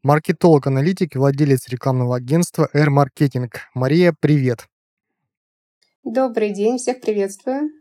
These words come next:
Speaker 1: Мария, привет, да, ещё раз. А, сразу хотел бы уточнить, когда ты говоришь про маркетинг, ты имеешь в виду онлайн-маркетинг или в твоём агентстве это не только онлайн? Расскажи под-, подробнее.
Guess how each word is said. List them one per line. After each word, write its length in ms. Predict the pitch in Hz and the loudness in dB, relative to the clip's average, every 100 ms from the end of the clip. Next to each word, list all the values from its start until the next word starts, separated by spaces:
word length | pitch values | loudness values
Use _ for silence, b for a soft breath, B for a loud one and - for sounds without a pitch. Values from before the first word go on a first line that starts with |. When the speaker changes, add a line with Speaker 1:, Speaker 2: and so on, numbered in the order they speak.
| _ _ _ _ _ | _ _ _ _ _
Speaker 1:
Мария, 460 | 131 135 160 139 113 _ - | -6 0 2 2 -2 _ -6
привет, 300 | 139 135 117 | 0 0 0
да, 140 | 117 | -6
ещё 200 | 117 - | -6 -10
раз. 140 | 117 - _ B B B B _ | -14 -14 _ B B B B _
А, 300 | 131 131 127 | 0 2 2
сразу 260 | - 202 202 | 2 2 2
хотел 320 | - 165 170 | -4 0 2
бы 140 | 151 | 2
уточнить, 600 | 151 143 143 - 208 240 | 0 2 -2 0 0 0
когда 300 | - 147 160 | 0 2 2
ты 100 | 165 | 2
говоришь 320 | 143 151 147 - | 4 4 2 0
про 120 | 139 | 0
маркетинг, 640 | 143 147 - 151 123 120 | 2 0 0 -4 -2 -6
ты 140 | - 156 | -2 0
имеешь 300 | 165 160 - | 2 0 0
в 20 | |
виду 440 | 143 147 170 156 - | -2 2 4 4 2
онлайн-маркетинг 880 | 139 143 226 208 165 - 135 123 156 | 0 4 4 4 0 0 -2 0 0
или 100 | 156 | -2
в 100 | - | -2
твоём 300 | 127 151 147 | 0 2 2
агентстве 680 | 127 156 190 - 156 160 139 | 0 2 0 0 0 0 0
это 400 | 143 - 143 143 | -4 0 0 0
не 100 | 147 | 2
только 300 | 139 123 127 | 0 2 -2
онлайн? 440 | 120 120 117 113 _ _ _ - | -2 -4 -6 -10 _ _ _ -10
Расскажи 320 | 127 170 156 - | -4 0 0 -2
под-, 180 | 123 - | -10 -4
подробнее. 480 | 139 135 120 113 | 0 0 0 -4